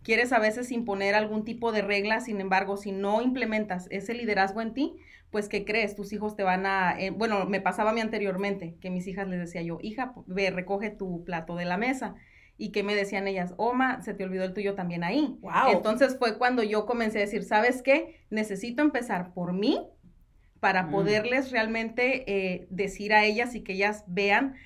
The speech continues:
Speaker 1: a través de mi ejemplo".
Speaker 2: Dicho de otra manera, Mayra, nosotros modelamos nuestras palabras
Speaker 1: Así
Speaker 2: a través
Speaker 1: es.
Speaker 2: de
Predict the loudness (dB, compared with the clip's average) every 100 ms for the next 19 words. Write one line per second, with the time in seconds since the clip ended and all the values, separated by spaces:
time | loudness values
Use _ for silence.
0 | 0 0 2 0 0 0 -2 -2 -4 0
1 | 0 2 -2 -10 _ -18 -6 -2 4 6
2 | 6 4 4 4 6 4 4 4 6 6
3 | 2 0 0 0 -6 -2 2 2 4 4
4 | 2 0 -2 -2 -10 -8 -2 2 2 2
5 | 2 2 2 2 2 0 -6 -2 2